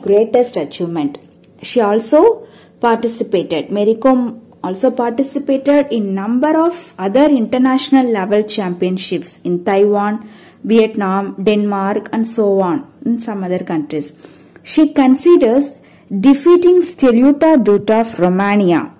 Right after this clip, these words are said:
twenty-two to seven as one of her greatest achievements. She had, she had retained her world title. So it is probably the most memorable for me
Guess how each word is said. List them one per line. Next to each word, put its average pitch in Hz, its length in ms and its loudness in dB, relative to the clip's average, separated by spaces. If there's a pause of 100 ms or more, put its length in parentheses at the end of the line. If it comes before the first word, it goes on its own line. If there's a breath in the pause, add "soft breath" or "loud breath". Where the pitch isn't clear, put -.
(160)
twenty-two 196 440 2
to 220 140 0
seven 190 600 0 (500 loud breath)
as 220 200 -4
one 240 160 4
of 294 200 2
her 339 160 4
greatest 285 720 2
achievements. 175 800 -2 (1120)
She - 160 -2
had, 208 440 0
she - 200 -2
had 226 200 0
retained 285 520 4
her 247 120 2
world 254 560 2
title. 185 460 -2 (3000 soft breath)
So - 180 -2
it 277 120 0
is 349 180 2
probably 277 580 2
the 247 140 2
most 262 520 2
memorable 285 640 4
for 214 260 -2
me 247 240 4